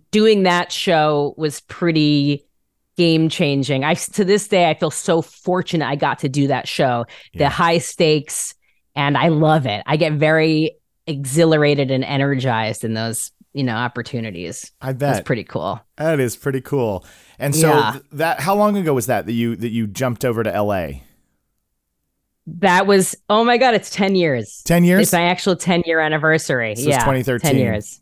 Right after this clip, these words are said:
Speaker 2: Wow! Wow.
Speaker 1: Yes.
Speaker 2: Well,
Speaker 1: Yes.
Speaker 2: I'm, I'm glad
Speaker 1: And
Speaker 2: it
Speaker 1: from
Speaker 2: brought you
Speaker 1: there,
Speaker 2: out
Speaker 1: you
Speaker 2: here.
Speaker 1: know, in, in L-, oh yeah, and L A was cool because it was a whole new playground for me physically as well, because I'd, I'd always been into fitness.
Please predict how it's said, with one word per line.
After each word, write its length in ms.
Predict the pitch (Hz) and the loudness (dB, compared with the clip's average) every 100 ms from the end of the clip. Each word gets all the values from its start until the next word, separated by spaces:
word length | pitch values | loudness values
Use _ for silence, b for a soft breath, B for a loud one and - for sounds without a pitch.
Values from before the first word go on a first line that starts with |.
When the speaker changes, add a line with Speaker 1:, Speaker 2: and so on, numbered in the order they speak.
| _ | _
Speaker 2:
Wow! 720 | 92 95 92 90 87 85 85 _ - | -8 -4 -4 -2 -4 -4 -8 _ -8
Wow. 460 | 92 104 104 95 | -4 -2 -2 0
Speaker 1:
Yes. 600 | 160 151 127 - - - _ _ | 2 2 0 -6 -20 -20 _ _
Speaker 2:
Well, 360 | - 120 117 117 | -6 -2 0 2
Speaker 1:
Yes. 160 | 120 120 | 0 0
Speaker 2:
I'm, 260 | 120 113 113 | -4 -4 -4
I'm 220 | 139 143 | -4 -2
glad 280 | 143 156 160 | -2 2 4
Speaker 1:
And 80 | 233 | 4
Speaker 2:
it 40 | |
Speaker 1:
from 140 | 285 262 | 4 4
Speaker 2:
brought 100 | 254 | 6
you 40 | |
Speaker 1:
there, 240 | 330 320 | 6 6
Speaker 2:
out 80 | 277 | 4
Speaker 1:
you 60 | 262 | 2
Speaker 2:
here. 80 | 269 | 4
Speaker 1:
know, 140 | 269 | 4
in, 120 | 254 262 | 4 2
in 120 | 254 254 | 2 4
L-, 240 | 247 240 - _ _ _ - | 4 2 -4 _ _ _ -2
oh 140 | 262 269 | 2 4
yeah, 260 | 240 302 | 4 4
and 120 | 233 220 | 2 2
L 220 | 226 247 | 0 2
A 160 | 277 | 2
was 180 | 269 240 | 2 0
cool 340 | - 262 262 226 | -4 -2 0 0
because 360 | - 226 196 | -2 0 2
it 40 | 196 | 2
was 100 | 180 | 0
a 80 | |
whole 220 | - 220 208 | 0 0 0
new 120 | 185 | -2
playground 720 | - 208 214 180 165 147 139 | -2 0 0 0 -2 -2 -4
for 140 | 170 | -4
me 160 | 151 147 | -2 -2
physically 600 | - 214 220 - 160 147 | 2 2 2 0 0 0
as 140 | 139 | -2
well, 260 | 160 185 175 | 0 2 2
because 220 | 156 151 | -2 -2
I'd, 140 | 143 | -4
I'd 140 | - 165 | -4 -2
always 320 | 208 233 196 | 2 4 4
been 160 | 202 170 | 2 2
into 220 | 165 151 | 0 -2
fitness. 680 | - 196 160 123 120 - | -2 -2 -2 -4 -6 -10